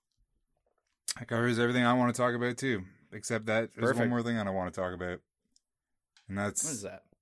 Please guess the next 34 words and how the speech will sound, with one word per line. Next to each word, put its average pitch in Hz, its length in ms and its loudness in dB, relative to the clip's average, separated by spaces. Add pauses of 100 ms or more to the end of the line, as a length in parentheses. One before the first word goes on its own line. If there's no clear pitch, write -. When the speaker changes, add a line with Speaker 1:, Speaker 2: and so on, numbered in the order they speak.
(340)
Speaker 1:
as 95 180 -8
I 104 60 -2
said, 104 300 -2
it's - 240 -10
New 98 120 -4
Year. 101 440 -2 (720)
We're 87 80 -10
going 95 240 -2
in. 92 220 -4 (180)
Twenty 104 240 -2
twenty-one. 113 580 4 (720)
Here 120 100 2
we're 127 120 6
coming. 143 480 10 (1000)
All 110 60 4
right, 127 200 8
by 120 140 8
the 117 80 4
time 131 180 6
you're 127 100 4
hearing 135 240 4
this, 139 140 2
it's 120 120 -6
probably 135 260 6
a 127 60 2
couple 135 240 0
weeks 151 220 -2
already 120 200 2
into 104 160 -2
twenty 101 240 -6
twenty-one. 95 480 -6 (160)
That's 127 220 -4
all 98 80 4
right, 104 220 2